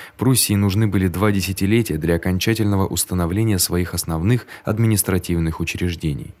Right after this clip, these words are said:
Поэтому пусть не думают, что я не знаю, сколько времени и сколько трудностей потребуется для Австрии».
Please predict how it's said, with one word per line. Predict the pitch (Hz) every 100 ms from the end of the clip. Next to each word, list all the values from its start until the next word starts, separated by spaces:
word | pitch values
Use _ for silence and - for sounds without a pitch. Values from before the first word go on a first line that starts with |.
| _ - -
Поэтому | 87 104 98 78
пусть | - - 117 - -
не | 110
думают, | 110 120 135 90
что | 73 -
я | 90
не | 95 95
знаю, | 90 87 71
сколько | - - 92 82 82
времени | 85 120 95
и | 78
сколько | 85 - 90 82
трудностей | 82 113 117 80 - -
потребуется | 80 101 117 104 92 90
для | 85 87 78
Австрии». | - - -